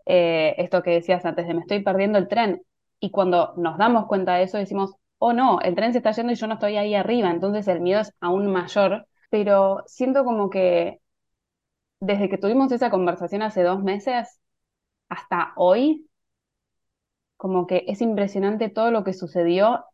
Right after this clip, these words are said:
A I y la inteligencia artificial está en todas las conversaciones,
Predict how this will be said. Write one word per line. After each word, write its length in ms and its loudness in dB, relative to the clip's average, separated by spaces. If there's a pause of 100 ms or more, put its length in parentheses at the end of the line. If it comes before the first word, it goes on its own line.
(120)
A 60 -2 (360)
I 180 0
y 140 -2
la 80 0
inteligencia 560 -2
artificial 400 -6
está 300 -6
en 220 -6
todas 240 -2
las 140 -4
conversaciones, 920 -4